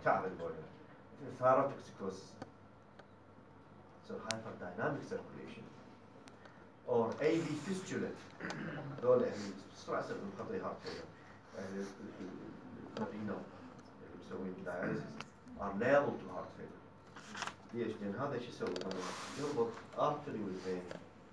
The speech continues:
يطلع البلد من الارتري رأسًا وين يدخل؟ بالفين. فشو يصير؟ شورت كات. يقصر المسافة على اليمين على الهارت.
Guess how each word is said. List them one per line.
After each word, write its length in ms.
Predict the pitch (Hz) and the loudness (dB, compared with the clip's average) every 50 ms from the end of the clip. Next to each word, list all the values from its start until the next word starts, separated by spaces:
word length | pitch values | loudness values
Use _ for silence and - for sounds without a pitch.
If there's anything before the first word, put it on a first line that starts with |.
| - - - - - - - - - - - - - - - - - - - - - - - - - - 131 | -18 -16 -12 -10 -10 -10 -10 -8 -10 -10 -8 -10 -12 -12 -12 -16 -16 -18 -18 -18 -18 -18 -18 -18 -14 -10 -8
يطلع 280 | 135 135 143 165 - | -2 4 6 6 6
البلد 320 | 107 104 98 - 135 135 117 | 6 4 4 4 4 4 2
من 100 | 107 113 | 2 0
الارتري 520 | 139 - - 120 117 - - 110 101 98 | 0 2 4 4 2 2 0 -2 -2 0
رأسًا 300 | 110 - - - - 120 | 0 0 0 0 0 0
وين 180 | 117 123 139 139 139 | 0 0 2 0 0
يدخل؟ 280 | - - - 117 107 110 - - - - - - - - - - - - - 226 202 196 - - - - - | -2 -4 -4 -4 -4 -4 -10 -14 -16 -18 -18 -18 -18 -18 -18 -16 -16 -14 -12 -10 -10 -10 -10 -10 -10 -8 -4
بالفين. 400 | 202 - 226 190 - 190 190 - - - - - - - - - - - - - - - - - - | -2 0 0 0 0 0 -2 -2 -4 -6 -8 -8 -10 -12 -18 -18 -18 -18 -18 -18 -18 -18 -18 -18 -16
فشو 180 | - - 151 151 | -12 -8 -8 -8
يصير؟ 300 | 147 - 131 123 123 120 - - - - - - - - - - - - - - | -6 -6 -4 -4 -4 -4 -4 -8 -12 -16 -16 -18 -18 -18 -18 -18 -12 -6 -4 0
شورت 240 | 143 139 143 143 143 | 0 2 0 0 -2
كات. 100 | - - - - - - - - - - - - - - - - - - - - - - - - 98 | -4 -6 -6 -8 -12 -16 -18 -18 -18 -20 -20 -20 -20 -20 -20 -20 -16 -10 -10 -10 -10 -10 -12 -10 -8
يقصر 360 | 98 - 147 143 143 - 123 | -4 -4 -2 -2 0 0 2
المسافة 500 | 117 104 101 98 - 120 113 113 113 101 | 2 2 0 0 0 0 0 0 0 -2
على 140 | 95 98 101 | -4 -4 -2
اليمين 240 | 104 101 98 - - 98 | -2 -2 -2 -2 -4 -4
على 100 | 95 92 | -6 -6
الهارت. 220 | - - - - | -6 -6 -8 -8